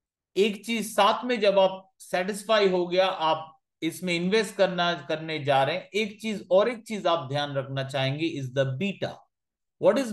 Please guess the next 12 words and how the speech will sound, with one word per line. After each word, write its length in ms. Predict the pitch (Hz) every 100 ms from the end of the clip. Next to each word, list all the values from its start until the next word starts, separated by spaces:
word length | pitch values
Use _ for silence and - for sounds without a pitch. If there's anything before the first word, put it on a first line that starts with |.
| 170
beta? 320 | 214 214 214 254 277 165
बीटा 340 | 151 185 180 233
होता 400 | 202 175 - 156
है 140 | 185
स्टॉक 480 | 214 - 170 180 180
के 120 | 196 180
साथ 400 | 151 139 - - _ _ _ _
जो 120 | 156 156
मेन 260 | 165 202 190
इंडेक्स 500 | 175 170 165 135 165
है, 100 | 156
Nifty 380 | 156 139 160